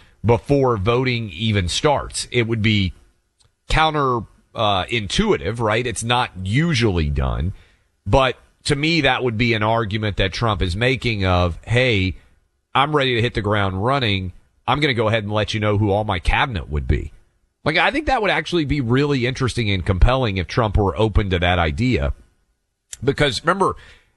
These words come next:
his candidacy really took off. I thought one of the most brilliant things Trump did in twenty sixteen, there were people who were apprehensive about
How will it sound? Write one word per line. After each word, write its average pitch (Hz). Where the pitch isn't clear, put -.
his 170
candidacy 202
really 151
took 123
off. 90
I 113
thought 104
one 185
of 180
the 175
most 131
brilliant 165
things 143
Trump 120
did 101
in 92
twenty 98
sixteen, 73
there 127
were 131
people 170
who 170
were 160
apprehensive 110
about 98